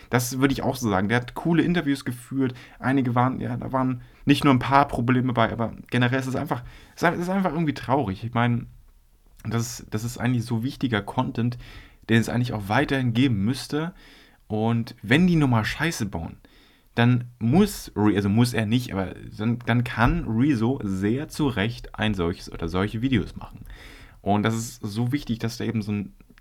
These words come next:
krasser, krasser Missstand oder irgend so ein, so ein krasser, krasser,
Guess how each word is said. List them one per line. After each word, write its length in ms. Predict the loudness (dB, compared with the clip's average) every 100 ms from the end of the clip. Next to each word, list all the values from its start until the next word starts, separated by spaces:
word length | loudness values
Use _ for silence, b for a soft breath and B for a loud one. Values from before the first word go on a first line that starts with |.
| _ _ -10
krasser, 520 | -6 -2 -2 -2 -6
krasser 460 | -8 -8 -8 -4 -2
Missstand 420 | 0 -2 -8 -6
oder 120 | -6
irgend 140 | -6 -4
so 80 |
ein, 120 | -4 -2
so 100 | -4
ein 160 | -4
krasser, 360 | -4 -6 -2 -4
krasser, 360 | -2 0 -2